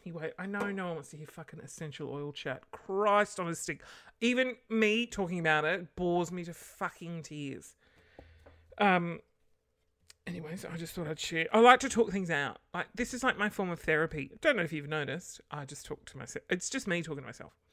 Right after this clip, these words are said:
Uh, being s-, incredibly narcissistic and just,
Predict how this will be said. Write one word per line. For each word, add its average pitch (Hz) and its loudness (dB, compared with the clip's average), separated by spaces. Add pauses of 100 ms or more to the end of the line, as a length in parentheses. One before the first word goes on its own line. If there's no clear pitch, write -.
(400)
Uh, 170 2
being 170 2
s-, - -14
incredibly 240 4
narcissistic 170 -4 (120)
and 151 -4
just, - -10